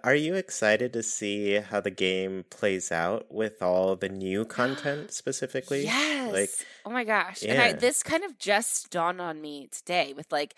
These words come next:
Speaker 2: when am I gonna unlock Red? And I've heard that the,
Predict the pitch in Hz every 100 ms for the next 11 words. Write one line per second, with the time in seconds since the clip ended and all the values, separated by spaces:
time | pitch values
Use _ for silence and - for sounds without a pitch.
0 | - - - - 185 196 233 240 247 214
1 | 214 208 208 208 - - _ _ _ _
2 | _ _ 165 165 170 180 196 180 147 147
3 | 160 208 247 _ - _ _ _ - 196
4 | 190 180 175 175 - - - - 196 190
5 | - - - 226 247 220 220 214 214 -
6 | 208